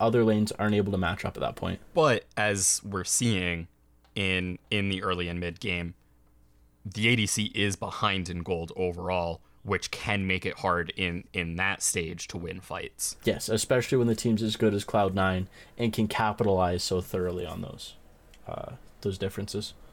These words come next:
Speaker 2: Uh, overall, and a trend for this whole series, though, Cloud Nine just outplays <laughs> Hundred Thieves overall. Um, game two, it was a lot of the same. However, this time, I wanna go over this draft. Blabber gets Olaf.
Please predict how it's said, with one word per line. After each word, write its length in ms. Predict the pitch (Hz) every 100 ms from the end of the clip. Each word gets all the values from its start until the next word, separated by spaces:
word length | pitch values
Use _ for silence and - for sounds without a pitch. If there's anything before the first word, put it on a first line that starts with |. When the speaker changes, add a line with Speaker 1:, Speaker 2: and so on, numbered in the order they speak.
| -
Speaker 2:
Uh, 260 | 101 92 90 127
overall, 560 | 127 117 101 98 92 -
and 240 | 90 87 87
a 80 | 92
trend 280 | - 95 87
for 80 |
this 120 | 92 -
whole 140 | 92
series, 340 | - 90 85
though, 180 | - 87
Cloud 320 | 85 104 92
Nine 260 | 90 85 82
just 260 | - - - _ -
outplays 640 | 107 90 - 90 85 85 -
<laughs> 140 | -
Hundred 340 | 139 101 98 -
Thieves 300 | 90 82 92
overall. 500 | 87 85 82 85 - - - - - -
Um, 460 | 92 87 85 82 82 - - -
game 240 | 120 113
two, 340 | 101 101 95 92 -
it 120 | 90
was 260 | 87 85 -
a 80 |
lot 220 | 92 95 92
of 40 |
the 60 | 92
same. 320 | - 98 95
However, 400 | 92 90 92 95
this 240 | 95 107
time, 320 | - 87 85 - - - - - -
I 100 | 123
wanna 220 | 131 110
go 200 | 98 98
over 140 | 87 90
this 160 | 85
draft. 440 | - 85 87 - - - - - - - - - - - - - - - - -
Blabber 420 | 107 107 160 190
gets 220 | 180 170 131
Olaf. 560 | 98 87 87 82 -